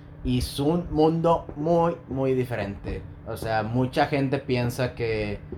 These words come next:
que es igual el imss, que es i-, que igual a un hospital privado, y no, o sea, en verdad, este, la atención, desde la atención, es muy diferente.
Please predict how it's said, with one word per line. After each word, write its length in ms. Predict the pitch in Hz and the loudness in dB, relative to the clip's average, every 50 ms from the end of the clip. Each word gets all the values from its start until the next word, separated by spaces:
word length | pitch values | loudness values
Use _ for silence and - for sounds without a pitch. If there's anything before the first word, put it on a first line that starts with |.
| - - - | -10 -6 -4
que 80 | 120 | -2
es 120 | 117 113 - | -2 0 2
igual 340 | 139 135 123 120 120 123 123 | 4 6 8 8 8 8 8
el 160 | 120 117 120 | 4 4 4
imss, 540 | 135 139 143 147 143 139 139 135 127 - - - - - - | 4 6 6 6 6 4 0 -2 -6 -10 -16 -18 -20 -16 -10
que 640 | - 117 110 110 110 110 107 107 104 101 95 - 110 | -6 -4 -2 -2 -2 -2 -2 -2 -2 -4 -6 -6 -6
es 120 | 107 - | -6 -6
i-, 140 | 127 123 - - | -6 -6 -6 -6
que 220 | - 120 113 110 | -4 -2 -2 0
igual 280 | 110 110 110 110 110 110 | 0 2 2 2 4 4
a 100 | 113 120 | 4 2
un 140 | 120 120 117 | 2 -2 -4
hospital 460 | - - - 123 - 117 117 120 - | -6 -6 -8 -6 -2 -2 -2 -2 -2
privado, 580 | - 131 123 120 113 117 117 123 123 117 - - - | 0 2 2 4 4 4 4 4 2 2 -2 -6 -10
y 80 | 107 107 | -8 -6
no, 180 | 110 110 107 | -4 -4 -4
o 60 | 107 | -4
sea, 140 | 101 - 110 | -4 -4 -4
en 80 | 107 104 | -4 -2
verdad, 460 | 107 107 107 110 127 143 143 - - - - - - - - - | -2 0 4 6 6 6 6 4 2 -10 -10 -10 -10 -12 -14 -10
este, 800 | - 117 113 - - - - 113 113 107 107 104 104 98 101 - - - - - - | -10 -10 -10 -10 -12 -12 -10 -8 -6 -6 -6 -6 -6 -6 -8 -10 -14 -18 -18 -12 -4
la 120 | - 131 131 | 0 0 0
atención, 840 | 131 - - 139 123 113 110 95 - 120 113 120 131 175 208 214 | 0 -2 -2 -2 -2 -2 -4 -6 -4 0 2 2 2 2 2 0
desde 260 | 165 143 135 131 131 | -2 0 2 2 4
la 100 | 127 120 | 6 4
atención, 640 | 120 - 117 117 113 107 90 82 113 117 123 147 143 - | 4 2 0 -6 -6 -6 -6 -4 -2 0 0 -2 -4 -6
es 220 | - 127 127 123 123 | -6 -6 -6 -4 -2
muy 260 | 131 135 143 143 143 | 0 2 4 4 4
diferente. 640 | 139 139 131 - 117 110 110 104 85 - 98 95 | 4 2 0 -2 -4 -4 -4 -6 -8 -8 -10 -10